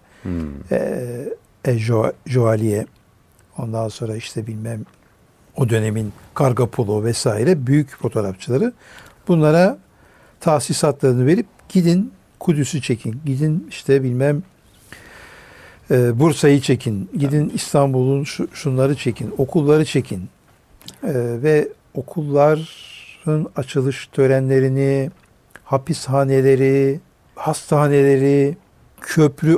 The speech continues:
Speaker 2: açılışlarını, Hicaz Demiryolu yapımı sırasındaki her
Speaker 1: Hmm.
Speaker 2: aşamayı, her viyadüğü, e, akvadük,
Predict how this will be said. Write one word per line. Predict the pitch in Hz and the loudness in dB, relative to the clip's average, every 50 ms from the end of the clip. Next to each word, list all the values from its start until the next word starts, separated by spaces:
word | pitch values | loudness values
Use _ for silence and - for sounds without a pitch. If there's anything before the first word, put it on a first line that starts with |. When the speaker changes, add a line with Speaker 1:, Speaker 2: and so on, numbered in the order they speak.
| - | 2
Speaker 2:
açılışlarını, | - 143 - - 165 139 147 139 - - 156 143 139 139 139 135 135 139 139 139 139 143 151 185 - _ _ _ _ _ _ - _ _ - | 0 -2 -2 -2 -2 -2 -2 -4 -4 -2 0 2 4 4 2 2 0 0 0 0 0 -2 -4 -6 -10 _ _ _ _ _ _ -20 _ _ 0
Hicaz | 180 175 170 165 170 160 165 147 131 123 | 2 2 4 4 2 2 2 0 0 2
Demiryolu | 147 147 147 151 147 143 147 139 135 139 143 | 2 4 4 4 4 4 6 6 6 6 4
yapımı | 143 131 139 135 - - 147 151 156 | 4 4 4 2 2 -2 -2 -2 -2
sırasındaki | - - 147 143 139 135 - 147 135 143 139 135 - 143 | 0 2 4 4 4 2 0 0 0 0 0 0 0 0
her | 120 123 139 151 151 - | 2 2 4 4 4 4
Speaker 1:
Hmm. | - 98 95 95 | 2 -2 -2 0
Speaker 2:
aşamayı, | - 143 - - 170 147 135 135 135 131 143 147 | 0 0 0 0 0 0 2 2 4 4 4 4
her | 123 143 147 147 139 127 | 4 4 2 2 2 0
viyadüğü, | 131 131 139 143 143 131 123 139 139 139 139 139 143 143 - - - - - - - - - - - - - | 2 4 4 4 4 2 2 0 2 2 2 2 2 0 -6 -14 -20 -20 -20 -20 -20 -20 -20 -20 -16 -8 -2
e, | - 127 123 123 - - - - - - | 0 2 2 2 2 0 -4 -10 -4 -2
akvadük, | 160 143 131 - - 147 135 123 131 135 131 - - - - - | 0 0 0 2 2 2 2 4 2 -2 -2 -4 -10 -18 -18 -20